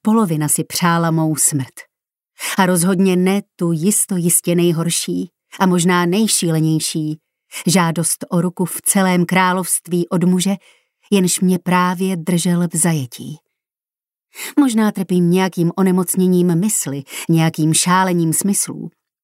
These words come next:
Konec konců jsem se musela vyrovnat s tolika bolestnými ztrátami. S jeho zradou. A právě jsem se dozvěděla, že pocházím z Atlantie, království, o němž mi celé dětství tvrdili, že je zdrojem všeho zla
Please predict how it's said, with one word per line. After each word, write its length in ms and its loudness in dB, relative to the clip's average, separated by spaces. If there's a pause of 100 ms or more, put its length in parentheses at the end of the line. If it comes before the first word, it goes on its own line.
(220)
Konec 280 2
konců 400 0
jsem 220 2
se 140 0
musela 360 0
vyrovnat 440 0
s 240 0
tolika 440 0
bolestnými 680 0
ztrátami. 640 -2 (680)
S 100 0
jeho 180 4
zradou. 560 -2 (680)
A 80 0
právě 360 0
jsem 180 -2
se 140 -2
dozvěděla, 580 0 (360)
že 120 2
pocházím 640 0
z 180 -2
Atlantie, 640 -2 (680)
království, 920 0
o 100 -2
němž 400 0
mi 140 0
celé 360 2
dětství 500 -2
tvrdili, 420 0 (480)
že 120 4
je 140 4
zdrojem 480 2
všeho 340 -2
zla 260 0